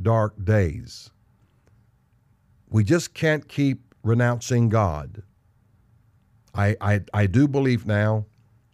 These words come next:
Trump was a mere reprieve. It's just a stay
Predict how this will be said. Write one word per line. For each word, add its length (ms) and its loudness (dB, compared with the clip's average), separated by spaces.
Trump 340 0
was 140 0
a 80 2
mere 260 2
reprieve. 800 -2
It's 180 0
just 220 -2
a 60 0
stay 640 -2